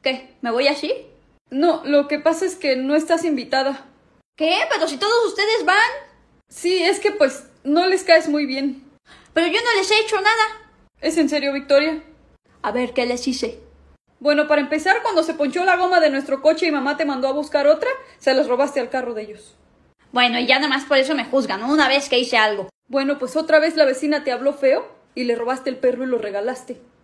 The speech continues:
Speaker 1: De todos modos lo trataban mal.
Speaker 2: Y por último, ¿te acuerdas cuando hubo un ciclón? Que fuiste a pedirles azúcar y le dejaste la puerta abierta.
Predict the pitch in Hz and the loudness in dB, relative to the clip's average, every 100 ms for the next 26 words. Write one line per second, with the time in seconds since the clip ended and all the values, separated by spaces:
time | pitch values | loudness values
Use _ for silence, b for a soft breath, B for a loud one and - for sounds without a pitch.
0 | _ _ - 285 302 330 294 285 302 269 | _ _ 0 4 6 4 4 2 2 -2
1 | 233 220 285 294 233 214 220 233 - _ | -2 -4 -6 -6 -6 -4 -6 -8 -16 _
2 | _ - 302 302 285 320 392 381 - 302 | _ 0 2 4 4 4 2 0 0 0
3 | 311 330 269 240 277 302 277 - 254 262 | -2 0 -2 0 0 0 -2 0 2 2
4 | 427 - 294 330 330 320 254 311 320 302 | -2 -2 0 2 2 2 2 2 0 -2
5 | 240 311 311 294 254 247 247 - 330 277 | -4 -2 2 2 2 0 2 0 0 0
6 | - 311 294 285 320 349 403 - | 2 2 4 4 4 4 -4 -8